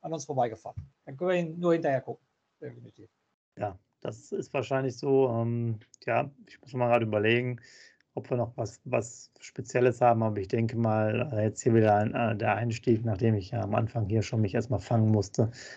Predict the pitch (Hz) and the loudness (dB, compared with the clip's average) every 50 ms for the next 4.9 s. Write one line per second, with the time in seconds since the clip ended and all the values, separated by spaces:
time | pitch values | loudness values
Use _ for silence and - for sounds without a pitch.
0 | - - _ - - 117 110 107 - - - 117 120 - 135 135 - - - - | -20 -20 _ -2 0 2 2 0 -2 0 0 0 0 0 -2 -4 -10 -2 2 2
1 | 117 113 113 - - 123 113 113 117 110 117 113 110 113 - - - - _ _ | 4 4 2 2 4 6 6 6 6 6 4 2 0 0 -8 -16 -20 -20 _ _
2 | _ 131 117 - 131 107 113 127 120 113 110 - - 113 110 110 107 110 107 104 | _ 0 2 2 0 0 2 2 2 2 2 0 -4 -4 -4 -2 -2 -2 -4 -4
3 | 107 107 107 107 107 107 107 107 110 107 101 - - _ - 123 120 120 - - | -4 -6 -6 -6 -4 -2 -2 -2 -2 -4 -4 -8 -8 _ -2 -2 -2 -4 -12 -10
4 | - 110 110 104 107 113 110 107 - - - 113 110 110 110 110 110 | -6 -6 -6 -4 -4 -6 -6 -6 -8 -6 -4 -4 -4 -4 -4 -6 -8